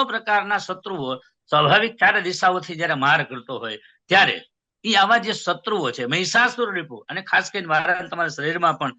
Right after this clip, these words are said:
આવા શત્રુ હોય છે, એ શત્રુઓને હણવા માટે મા ભગવતી જગદંબાને આપણે પ્રાર્થના કરીએ છીએ કે તમારી શક્તિથી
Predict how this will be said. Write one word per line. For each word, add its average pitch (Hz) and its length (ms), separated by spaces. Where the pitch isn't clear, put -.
આવા 147 100
શત્રુ 135 380
હોય 110 240
છે, - 140
એ 214 140
શત્રુઓને 180 1040
હણવા 180 380
માટે 143 360
મા 170 180
ભગવતી 202 440
જગદંબાને 190 580
આપણે 170 200
પ્રાર્થના 143 560
કરીએ 110 320
છીએ 104 160
કે 147 80
તમારી 175 460
શક્તિથી 139 840